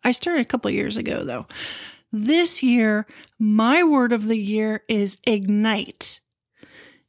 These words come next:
Now, you might wonder how I arrived at this word. Well, my process is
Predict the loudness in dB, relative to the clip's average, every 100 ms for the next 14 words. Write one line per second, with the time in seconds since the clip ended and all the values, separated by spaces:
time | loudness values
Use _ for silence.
0 | _ 0 4 4 6 6 4 2 2 4
1 | 2 0 -4 0 2 4 2 0 -2 -2
2 | -4 -4 -4 -4 -4 -4 -4 -6 -8 -6
3 | -4 0 2 0 0 -2 0 -2 -4 -4
4 | -4 -4 -6 -6